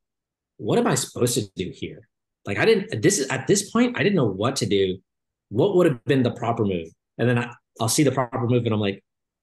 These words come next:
"Okay, but why? Why that? That doesn't make sense to me. That's not intuitive to me." That, like, and then I, I play it through until I can see, "Oh, that's why. Because if I did it any other way, this is what would happen." That's essentially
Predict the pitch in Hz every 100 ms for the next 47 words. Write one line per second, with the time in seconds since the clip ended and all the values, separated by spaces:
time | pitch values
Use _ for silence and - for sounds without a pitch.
0 | - 123 113 87 104 120 113 90 92 131
1 | 113 117 113 107 135 117 107 95 - 113
2 | 92 87 117 123 101 95 110 87 - 85
3 | 98 113 _ _ _ - 107 101 _ _
4 | _ _ - 113 113 113 - 117 123 -
5 | 156 143 139 - 131 120 120 123 113 113
6 | - 131 113 - - 143 147 120 127 131
7 | - 107 92 87 107 117 - 135 131 123
8 | 127 123 117 - 131 131 120 120 107 131
9 | 127 110 101 98 _ _ 117 107 95 98
10 | 95 98 78 - 113 _ _ _ _ _
11 | _ _ _ _ _ _ - 95 92 92
12 | 92 - 85